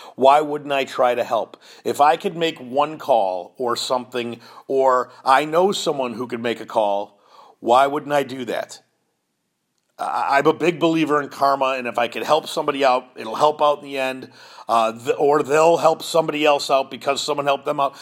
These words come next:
I don't see any downside to it. Um, the only part that I get upset or unhappy about is if it doesn't work out for the player. Um,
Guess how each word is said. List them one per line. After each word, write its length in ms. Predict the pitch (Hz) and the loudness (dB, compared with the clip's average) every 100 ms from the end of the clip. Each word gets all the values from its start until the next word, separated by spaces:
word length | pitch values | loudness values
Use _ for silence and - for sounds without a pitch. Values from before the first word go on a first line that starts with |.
| - - | -8 0
I 80 | 156 | 4
don't 220 | 196 - | 2 0
see 260 | - 196 | -6 -2
any 160 | 175 175 | -2 -4
downside 760 | 120 147 143 147 147 151 143 143 | 0 4 6 4 -2 0 0 -2
to 160 | 147 | -4
it. 100 | 151 147 _ _ _ _ 127 | -4 -8 _ _ _ _ 0
Um, 320 | 127 127 123 - _ | 2 2 -2 -16 _
the 120 | 151 185 | -4 2
only 280 | 180 196 | 4 2
part 300 | - 170 156 | 0 0 0
that 100 | 147 | 0
I 80 | 139 | -2
get 160 | 135 135 | -2 -6
upset 380 | 117 - 139 131 | -6 0 0 0
or 120 | 127 | 0
unhappy 520 | 127 127 139 156 139 | -2 -2 -2 -2 -2
about 340 | 117 113 113 - - _ | 0 0 -2 -10 -20 _
is 220 | 180 165 | 2 4
if 140 | 196 196 | 2 0
it 120 | 160 | 4
doesn't 360 | 160 151 160 | 4 4 -2
work 240 | 156 151 143 | -2 0 2
out 200 | 135 131 | 0 0
for 140 | 151 | -6
the 100 | 127 | -6
player. 380 | 117 147 160 87 - _ _ _ _ _ | 0 2 2 -4 -14 _ _ _ _ _
Um, 540 | 120 120 117 117 110 | 0 2 2 0 -10